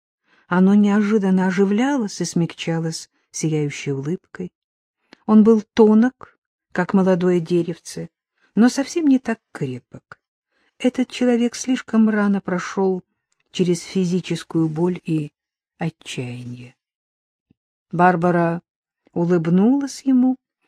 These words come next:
впервые за весь день улыбнулась радушно и искренне. "Скотланд-Ярд не станет похищать даже такое сокровище, как твой шафер. Как жизнь, Саймон?" "Прекрасно.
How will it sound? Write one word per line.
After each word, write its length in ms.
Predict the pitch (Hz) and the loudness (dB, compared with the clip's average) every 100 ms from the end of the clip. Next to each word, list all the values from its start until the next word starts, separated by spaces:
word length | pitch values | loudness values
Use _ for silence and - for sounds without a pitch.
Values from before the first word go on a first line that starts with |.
| - | -20
впервые 540 | - - 220 214 214 196 | -10 0 2 4 2 2
за 160 | 208 | 0
весь 260 | 196 196 170 | 0 -2 -2
день 240 | 196 196 | 0 0
улыбнулась 640 | 196 196 185 202 196 185 - _ | 2 0 2 2 0 -4 -14 _
радушно 560 | 175 190 175 196 190 196 | -4 -2 0 -2 -2 -4
и 180 | 185 202 196 165 | -4 -6 -6 -6
искренне. 520 | 143 - 151 147 151 _ _ _ _ _ _ _ | -8 -10 -6 -6 -6 _ _ _ _ _ _ _
"Скотланд-Ярд 840 | - 175 180 160 151 170 202 220 - | -4 -2 -2 -2 -2 -4 -4 -6 -2
не 160 | 196 180 | -2 -2
станет 480 | - 175 262 339 | -4 -4 -4 -6
похищать 800 | - - 180 170 - 175 233 - _ _ - | -8 -4 -4 -4 -6 -4 -4 -8 _ _ -8
даже 440 | 151 165 240 254 | -2 0 0 0
такое 320 | 226 196 202 190 | -2 -2 0 0
сокровище, 640 | 175 - 180 180 165 170 | -4 -4 -4 -4 -6 -6
как 220 | 160 156 | -8 -8
твой 200 | - 151 | -8 -8
шафер. 580 | 143 131 - - - - _ _ _ _ _ _ _ | -8 -10 -14 -14 -16 -16 _ _ _ _ _ _ _
Как 220 | - 247 - | -4 -2 2
жизнь, 380 | 262 185 143 135 | 2 2 -2 -4
Саймон?" 580 | - 214 220 147 123 - _ _ _ _ _ _ _ | -2 0 0 -4 -8 -14 _ _ _ _ _ _ _
"Прекрасно. 760 | 147 139 113 117 - - - | -8 -8 -10 -12 -14 -16 -20